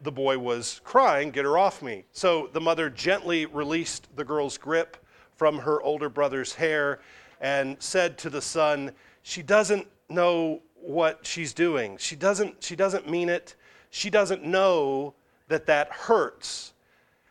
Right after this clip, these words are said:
And so the little boy wiped his eyes on his sleeve and he nodded his acknowledgement, and the mother left the room. And as she started down the hallway, the little girl screamed,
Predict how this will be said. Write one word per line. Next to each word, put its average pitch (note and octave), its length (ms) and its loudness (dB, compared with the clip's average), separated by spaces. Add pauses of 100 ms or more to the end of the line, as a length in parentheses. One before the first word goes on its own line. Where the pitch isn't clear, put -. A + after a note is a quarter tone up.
And F3+ 160 4
so F#3+ 240 2
the E3 140 -2
little F3 160 2
boy D#3 240 2
wiped D3 400 2
his D#3 220 0
eyes D#3 340 2
on D#3 120 0
his C#3+ 120 -4
sleeve D3+ 640 -4
and A#2 240 -4 (480)
he C#3+ 220 -6
nodded E3 420 0
his D#3+ 200 -2
acknowledgement, D3 720 -2 (320)
and C3 120 -6
the C#3+ 40 -6
mother E3 180 2
left D3+ 260 2
the D#3 60 -8
room. D3 420 0 (480)
And D3 100 0
as E3 100 2
she E3+ 120 -4
started F#3 360 4
down E3 180 4
the D#3 60 0
hallway, D#3 520 2
the E3+ 140 0
little F#3+ 220 4
girl C4+ 280 4
screamed, E3 640 0